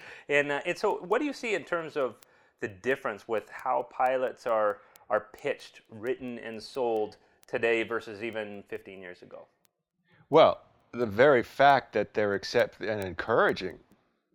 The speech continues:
Speaker 2: writers to sit down and write their own pilots as opposed to pitching them. I mean, I, I was in the day when you pitched pilots a lot. And that, you know, even just to be allowed into the room was an honor,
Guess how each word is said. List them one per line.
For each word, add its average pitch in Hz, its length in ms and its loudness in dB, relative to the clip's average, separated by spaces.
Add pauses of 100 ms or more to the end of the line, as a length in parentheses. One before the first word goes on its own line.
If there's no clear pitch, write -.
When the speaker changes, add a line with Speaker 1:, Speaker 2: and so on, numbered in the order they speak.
(100)
Speaker 2:
writers 110 400 0
to 101 80 -10
sit 110 180 -10
down 104 220 0
and 95 140 -8
write 101 240 -2
their 92 280 -2
own 95 120 -6
pilots - 640 -4 (400)
as 92 160 -6
opposed 104 360 -2
to 98 60 -12
pitching 127 460 -8
them. 80 180 -12
I 87 80 -8
mean, 104 160 -8
I, 107 240 -2
I 95 140 -2
was 107 180 -4
in 90 80 -12
the 87 60 -12
day 90 220 -8
when 95 120 -8
you 87 140 -8
pitched - 340 -8
pilots 82 420 -8
a 67 60 -10
lot. 73 380 -8 (420)
And 95 580 -8 (360)
that, 120 340 4 (640)
you 135 100 -8
know, 110 240 -2
even 117 220 -4
just 127 220 -6
to 117 80 -6
be 113 220 -2
allowed 113 440 6
into 120 220 -4
the 104 120 -4
room 110 720 0 (580)
was 95 200 -6
an 85 180 -10
honor, 92 380 -2